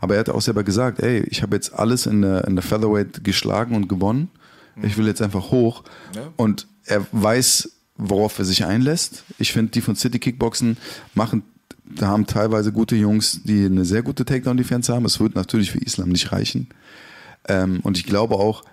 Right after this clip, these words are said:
Speaker 1: die Leute müssen einfach akzeptieren, dass dieser Style hundert Prozent Teil von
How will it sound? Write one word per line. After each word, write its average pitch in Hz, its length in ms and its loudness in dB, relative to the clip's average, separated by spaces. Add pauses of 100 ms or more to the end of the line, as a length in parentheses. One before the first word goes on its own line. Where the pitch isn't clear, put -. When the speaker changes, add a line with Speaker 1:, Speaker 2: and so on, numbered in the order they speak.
(600)
Speaker 1:
die 113 60 4
Leute 107 460 4
müssen 113 360 2
einfach 123 380 -2
akzeptieren, 117 1040 -2 (480)
dass 101 220 -2
dieser 120 320 2
Style 104 680 0 (500)
hundert 131 340 2
Prozent - 540 -2
Teil 101 500 -2
von 95 340 -4